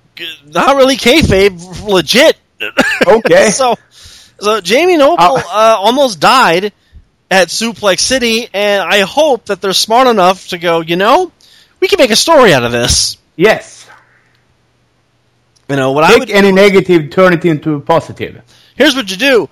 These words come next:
Speaker 1: The next week on Raw, have Seth Rollins go, "All right, let's go, Brock, I'll fuck you up." And then, uh, Joey Mercury, quote-unquote,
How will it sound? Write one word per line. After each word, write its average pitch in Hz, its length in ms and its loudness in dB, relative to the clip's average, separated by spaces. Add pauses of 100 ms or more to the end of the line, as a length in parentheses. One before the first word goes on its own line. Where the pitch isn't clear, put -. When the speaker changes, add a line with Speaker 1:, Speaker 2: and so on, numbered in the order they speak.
(120)
Speaker 1:
The 156 60 -10
next 226 300 0
week 247 200 -6
on 202 180 0
Raw, 196 480 2
have 196 460 0
Seth 220 280 -2
Rollins 202 340 0
go, 170 120 -2 (280)
"All 202 160 0
right, 190 260 2
let's 208 240 -4
go, 208 260 0 (180)
Brock, 208 300 -2
I'll 175 160 -2
fuck - 380 -6
you 214 200 -8
up." 196 260 0 (480)
And 147 140 -6
then, 156 400 -2 (540)
uh, 123 920 -4 (340)
Joey 185 220 0
Mercury, 196 580 2
quote-unquote, 170 760 -2